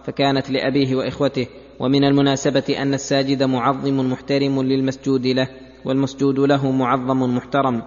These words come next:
فلذلك دل ذلك على أن يوسف يكون معظما محترما عند أبويه وإخوته.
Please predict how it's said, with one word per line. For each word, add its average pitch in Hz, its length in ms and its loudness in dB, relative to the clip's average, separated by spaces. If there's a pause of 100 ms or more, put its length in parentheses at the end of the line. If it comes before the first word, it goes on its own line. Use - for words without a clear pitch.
(260)
فلذلك 135 560 0
دل 131 260 2
ذلك 135 420 2
على 135 200 2
أن 135 240 2
يوسف 139 460 0
يكون 135 500 0
معظما 131 440 0
محترما 131 640 -2
عند 131 220 -2
أبويه 127 640 0
وإخوته. 120 580 -4